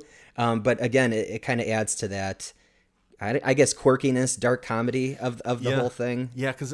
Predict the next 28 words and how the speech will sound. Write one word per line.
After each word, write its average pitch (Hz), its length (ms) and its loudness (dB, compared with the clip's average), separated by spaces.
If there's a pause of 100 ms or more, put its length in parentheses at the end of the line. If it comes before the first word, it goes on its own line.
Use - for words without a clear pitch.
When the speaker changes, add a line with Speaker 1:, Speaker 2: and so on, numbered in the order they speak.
Speaker 2:
th-, 139 200 -8
there's 127 160 -4
a 127 40 -10
little 156 260 -6
bit 151 120 -2
of, 113 140 -4
like, 98 200 -4
almost 107 360 -8
punchline, 110 680 -8 (480)
uh, 95 920 -8
Speaker 1:
Yeah. 123 200 0 (180)
Speaker 2:
like, 95 200 -12 (340)
sort 107 200 -14
of 92 80 -16 (300)
energy 107 460 -8
to 110 220 -6
it. 107 140 -4
It's 101 140 -12
like, 95 160 -6
you 101 80 -8
know, 95 220 -6
especially 123 320 -8
when, 95 260 -6
you 92 100 -12
know, 85 120 -8
like, 80 160 -10
Ray 101 180 -8
Liotta 95 580 -4